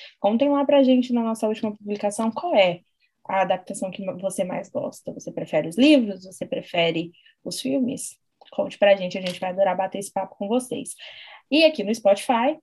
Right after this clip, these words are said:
não esqueçam de seguir o perfil deste podcast. É super importante pra gente que tá criando conteúdo aqui.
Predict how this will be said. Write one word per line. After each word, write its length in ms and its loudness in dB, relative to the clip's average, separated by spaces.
não 120 4
esqueçam 340 2
de 100 -12
seguir 200 -4
o 40 -14
perfil 480 -4
deste 200 0
podcast. 920 -4
É 100 2
super 280 -2
importante 420 0
pra 140 -4
gente 160 -10
que 40 -16
tá 80 -4
criando 280 -4
conteúdo 500 4
aqui. 400 -2